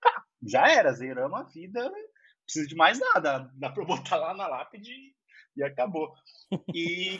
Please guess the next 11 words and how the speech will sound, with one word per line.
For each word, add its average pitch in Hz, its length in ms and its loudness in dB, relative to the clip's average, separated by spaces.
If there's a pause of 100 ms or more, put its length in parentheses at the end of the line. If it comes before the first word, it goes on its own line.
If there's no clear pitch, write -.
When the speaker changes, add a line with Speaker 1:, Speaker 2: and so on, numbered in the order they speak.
Speaker 1:
cara, 269 300 6
foi 175 360 -6
alguma, 185 460 -4 (100)
foi 196 100 -8
uma 208 140 -10
coisa, 233 180 -12
assim, 240 240 -12
muito 220 240 -12
incrível, 269 540 -4
porque 175 760 -2 (120)
eu, 165 560 -2